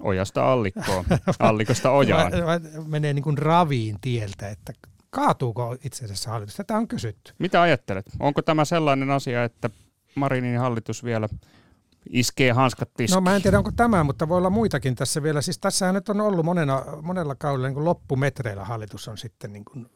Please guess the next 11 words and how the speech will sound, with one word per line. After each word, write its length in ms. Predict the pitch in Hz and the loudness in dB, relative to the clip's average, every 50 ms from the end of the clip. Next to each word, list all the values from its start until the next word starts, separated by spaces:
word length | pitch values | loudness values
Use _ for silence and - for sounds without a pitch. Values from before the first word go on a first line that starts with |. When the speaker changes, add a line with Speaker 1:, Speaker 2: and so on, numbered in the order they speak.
| _ _ _ - - - | _ _ _ -20 -16 -4
Speaker 2:
kaatunut 540 | - - 139 113 92 - - 180 180 180 - - - | 0 0 0 0 0 -4 -6 -4 -4 -4 -6 -6 -4
ennen 320 | 151 143 139 139 135 - | -4 -2 0 2 2 4
vaaleja. 300 | - - 165 135 120 117 110 | 4 4 4 2 2 0 0
Speaker 1:
Hyytynyt. 460 | 117 101 95 101 104 95 - - - - | -2 0 0 0 -2 -2 -4 -8 -6 -4
Speaker 2:
Ja 120 | - - - | -4 -4 -2
koska 260 | - 175 - - 165 143 | -4 -6 -4 -2 -2 0
se 120 | 175 160 | 0 2
vaalipaine 840 | 185 208 214 196 175 151 135 127 - 151 151 156 147 131 117 113 104 - _ | 4 4 6 6 4 4 2 0 0 0 2 2 2 2 0 -4 -6 -8 _
tavallaan 540 | - 123 113 113 110 110 104 104 104 101 104 | -10 -8 -8 -8 -8 -8 -10 -10 -12 -12 -12
ja 180 | 104 110 110 110 - - - | -12 -12 -12 -14 -16 -14 -8
äänipaine 960 | 156 147 139 135 127 117 113 - - 123 120 117 110 101 98 95 98 95 - | -4 -2 -2 0 -2 -2 -4 -6 -6 -6 -6 -4 -6 -8 -10 -10 -12 -14 -16